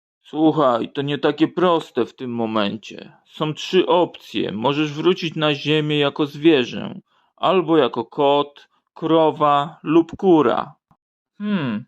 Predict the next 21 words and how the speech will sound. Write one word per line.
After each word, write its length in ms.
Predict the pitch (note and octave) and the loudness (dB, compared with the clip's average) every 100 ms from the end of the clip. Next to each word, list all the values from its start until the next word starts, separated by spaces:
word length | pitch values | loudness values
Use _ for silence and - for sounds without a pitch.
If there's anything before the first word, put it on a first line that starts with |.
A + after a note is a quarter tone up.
| - | -12
jako 280 | C3+ F#3 F#3 | -10 -8 -8
krowa 380 | D4 E4 D#4 | -2 0 2
nie 380 | D4 C#4+ B3 G#3+ | 0 2 4 2
chcę, 220 | - - | 2 -4
nie 100 | C#3 | -4
będę 240 | B2+ C3 A#2 | 0 0 0
cały 280 | A#2 A2 G#2 | 0 -2 -2
dzień 240 | G#2+ G#2 | -4 -4
żarł 280 | A#2 G2+ G2+ _ | 0 0 -2 _
trawy, 420 | - A2 A2+ B2 | -10 -8 -8 -10
bo 120 | - | -14
to 140 | - D#4+ | -12 -4
nudne. 580 | A#3+ C3 - F#2+ D2 - _ _ _ C3 | -2 -2 -6 -12 -12 -14 _ _ _ -14
Jako 300 | C3+ D3+ C3 | -10 -6 -4
kot, 520 | D3+ D#3+ F3 F3 - _ _ _ - | 0 2 0 -4 -20 _ _ _ -20
mleka 480 | D#3+ G#3 A#3 G3 | -6 -4 -2 0
nie 160 | C#3+ A#2 | 0 0
lubię, 480 | A#2 A#2 A#2 B2 A2 | 2 2 0 0 -2
też 400 | C4 A#3+ - C3 | -2 -4 -4 -6
nie 180 | A2+ G#2 | -6 -8
chcę, 380 | _ - A2 | _ -16 -16